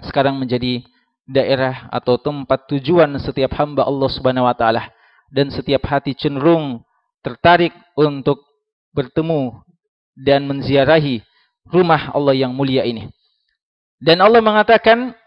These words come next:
"Liyashhadu manafi'a lahum." Jika mereka melaksanakan ibadah haji, mereka akan menyaksikan begitu banyak manfaat-manfaat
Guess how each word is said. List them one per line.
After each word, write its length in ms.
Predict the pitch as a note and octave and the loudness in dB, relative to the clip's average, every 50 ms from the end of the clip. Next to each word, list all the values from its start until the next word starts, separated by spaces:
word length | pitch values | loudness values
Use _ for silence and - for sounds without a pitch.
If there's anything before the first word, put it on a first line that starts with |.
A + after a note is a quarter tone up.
| _ _ | _ _
"Liyashhadu 720 | D3+ D#3 D#3+ F3+ A3+ C#4 - - - A#3+ B3+ A#3 A3+ A#3 A3+ G#3+ | 0 2 4 6 6 6 6 4 2 4 4 4 4 4 4 4
manafi'a 560 | G#3+ G#3 G#3 G#3+ G#3 G3+ D3+ G#3 G#3+ G3 F#3+ | 2 4 4 4 4 4 2 2 2 2 4
lahum." 400 | F#3+ F#3+ F3+ E3 D3 D3+ C3 A#2 A2 - _ _ _ _ _ _ _ _ _ _ _ _ _ | 6 6 4 4 4 0 -2 -4 -8 -10 _ _ _ _ _ _ _ _ _ _ _ _ _
Jika 320 | - - F3+ F#3+ - G3 F#3 G3 | -4 -4 -2 2 4 4 6 6
mereka 240 | A#3 A3 - A3 | 4 4 4 4
melaksanakan 480 | G#3+ G#3 G3 - - G3 G3 - G3+ F#3+ | 4 4 2 0 0 -4 0 0 0 0
ibadah 320 | F3 F#3 F3 F#3 F3+ G3 | 0 2 4 4 4 6
haji, 400 | F#3+ G#3 G#3+ F3+ G3 B3 B3 - - _ _ _ _ _ _ _ | 6 6 4 4 2 -2 -2 -2 -6 _ _ _ _ _ _ _
mereka 240 | - D#3 E3+ E3 E3+ | -2 -2 0 0 0
akan 240 | D3+ - E3 D#3+ D#3 | 0 0 0 0 0
menyaksikan 560 | D#3 D3 - - E3+ D#3 - E3 D#3 D#3 D3+ | -4 -4 -2 -2 -4 0 2 0 0 2 -2
begitu 320 | D3+ C#3 D3 D3 - D3 D3 | -2 -2 0 0 0 2 2
banyak 240 | D#3+ D#3+ E3+ D3+ | 2 2 2 0
manfaat-manfaat 1200 | C#3+ D3+ E3 E3 D#3 - - F#3+ - A3 G#3+ - F#3 F#3 G3 G3 G3 F#3 - B3 G#3 G3+ - - | 0 0 -2 -2 -2 0 0 4 4 4 2 2 0 0 0 0 0 0 4 6 6 6 4 0